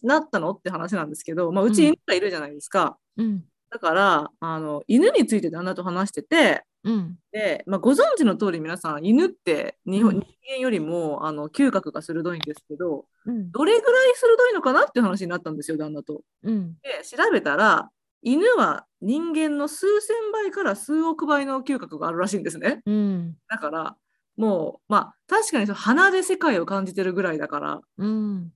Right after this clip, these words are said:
Speaker 1: そうですよねってね、思ったんですけど、え、じゃあ犬が一番動物の中で鼻鋭いのかなって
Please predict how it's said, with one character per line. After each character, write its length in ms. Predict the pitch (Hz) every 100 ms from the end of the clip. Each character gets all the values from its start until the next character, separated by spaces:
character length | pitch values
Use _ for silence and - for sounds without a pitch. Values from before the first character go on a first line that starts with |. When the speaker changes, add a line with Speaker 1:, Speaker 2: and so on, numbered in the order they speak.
| 349
Speaker 1:
そ 100 | 339
う 60 |
で 80 | 190
す 120 | -
よ 80 | 170
ね 140 | 180
っ 20 | 202
て 300 | - - _ -
ね、 280 | 190 233 233 _ _ _ _ _ _ _ -
思 180 | 202
っ 60 | 226
た 120 | 196 156
ん 20 |
で 80 | 156
す 100 | -
け 120 | 156
ど、 340 | 214 165 - -
え、 100 | 208 - - -
じ 120 | 302
ゃ 40 | 466
あ 60 | -
犬 240 | 226 277 453 622
が 120 | 359
一 260 | 233 165 294
番 600 | 294 294 320 339 175 156
動 200 | 208 269
物 220 | 262 277
の 100 | 294
中 280 | 277 285 165
で 160 | 151 170
鼻 280 | 170 180
鋭 340 | 214 185 196 220
い 40 |
の 80 | 160
か 100 | -
な 140 | 151
っ 20 |
て 60 | 151